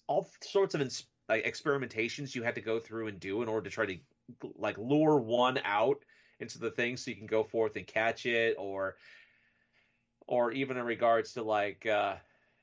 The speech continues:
accomplishing certain scenarios and stuff. I mean, the creativity behind some of these Bugsnax are hilarious, you know? Like, they have the one, the main one that they show is, like, Bunger, right? To where it's, like, a hamburger, it has, like, these different fries, it's, like, legs and stuff.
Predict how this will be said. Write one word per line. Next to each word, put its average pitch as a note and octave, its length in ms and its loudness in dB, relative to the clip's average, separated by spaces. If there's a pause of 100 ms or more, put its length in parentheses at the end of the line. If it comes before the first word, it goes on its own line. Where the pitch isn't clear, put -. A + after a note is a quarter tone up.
(540)
accomplishing B2 580 -6
certain A#2+ 240 -2
scenarios A2+ 520 -2
and A2 80 -14
stuff. A#2+ 220 0
I A#2 60 -10
mean, A2+ 260 -10
the B2+ 80 -4
creativity A#2 680 -6
behind G#2 360 -6
some G#2 100 -12
of - 20 -14
these F#2+ 120 -12
Bugsnax G2 480 -6
are E2+ 60 -12
hilarious, F#2 560 -2
you F#2+ 60 -6
know? F#2 160 -4
Like, G2 200 0
they A#2 100 0
have B2+ 140 2
the B2 80 4
one, A#2+ 300 -2
the A2 60 -10
main B2 260 -2
one G#2+ 140 -2
that G2 80 -6
they F#2 80 -12
show A2+ 200 -2
is, G#2 80 -2
like, F#2+ 200 -6
Bunger, G2+ 440 -4
right? G2 300 -4
To G#2+ 80 -10
where G#2 140 0
it's, G2+ 80 -8
like, G2 80 -6
a - 60 -2
hamburger, A#2 600 0
it G#2 80 2
has, G2+ 240 -2
like, G2 160 -4
these G2+ 220 -8
different - 300 -14
fries, G#2 440 2
it's, F#2 80 -12
like, F2+ 160 -6
legs G2+ 340 -6
and F2+ 60 -18
stuff. G#2 220 -2